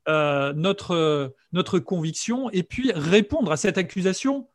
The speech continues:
euh, d'arguments circulaires. Alors, je dirais que la réponse théologique qu'on pourrait apporter est la suivante. Il n'y a pas de véritable circularité,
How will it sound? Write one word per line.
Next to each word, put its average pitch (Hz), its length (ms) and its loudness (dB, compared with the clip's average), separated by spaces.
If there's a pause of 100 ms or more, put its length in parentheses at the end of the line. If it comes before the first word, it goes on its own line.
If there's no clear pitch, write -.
(200)
euh, 147 340 0
d'arguments 214 680 2
circulaires. 143 560 -6 (480)
Alors, 226 240 4
je 151 60 -2
dirais 240 280 0
que 151 360 -2
la 165 140 2
réponse 214 360 0
théologique 240 520 0
qu'on 175 180 -4
pourrait 240 500 -2
apporter 180 560 0
est 170 40 2
la 208 100 2
suivante. 127 500 -8 (540)
Il 247 260 0
n'y 233 220 6
a 202 80 4
pas - 460 0 (760)
de 151 100 0
véritable 170 680 2
circularité, 165 960 -2